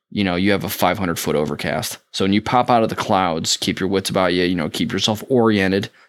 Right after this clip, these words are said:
Don't give yourself any, you know, disorientation by knocking out a, trying to do an impossible turn back, which, you know, should, you know, is not so impossible depending on your altitude, but don't try and whip it around in I M C to get back to the runway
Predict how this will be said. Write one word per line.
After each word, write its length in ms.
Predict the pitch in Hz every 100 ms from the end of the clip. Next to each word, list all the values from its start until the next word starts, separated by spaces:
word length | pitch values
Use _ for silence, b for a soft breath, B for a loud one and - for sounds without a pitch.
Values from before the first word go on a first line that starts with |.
| -
Don't 140 | 87
give 140 | 90 90
yourself 340 | 95 92 90
any, 240 | 95 95
you 140 | 92 95
know, 140 | 95
disorientation 840 | 95 95 101 98 87 98 90 -
by 160 | 87 82 B B B -
knocking 500 | 101 104 101 95 101
out 200 | 90 92
a, 100 | 87 - _ - 107
trying 180 | 110 107
to 60 |
do 100 | 113
an 80 | 107
impossible 580 | 101 107 110 101 107 92
turn 300 | - 107 95
back, 340 | 107 101 92
which, 220 | 107 - B B B
you 100 | 95
know, 160 | 87 95
should, 340 | - 101 85 - _
you 120 | 87
know, 220 | 76 110 - _ _
is 200 | 95 87
not 220 | 90 85 -
so 240 | 95 78
impossible 540 | 71 104 95 87 80
depending 280 | 80 90 80
on 80 | 76
your 80 | 78
altitude, 440 | 92 - - 80
but 200 | - - B B B B -
don't 160 | 120 123
try 120 | 131
and 120 | 107
whip 180 | 101 104
it 60 |
around 400 | 90 90 87 92 -
in 200 | 107 87
I 160 | 85
M 160 | 85 78
C 220 | - 80
to 80 | 82
get 140 | 82
back 220 | 78 80 -
to 80 |
the 80 | 80
runway 580 | 78 80 78 76 73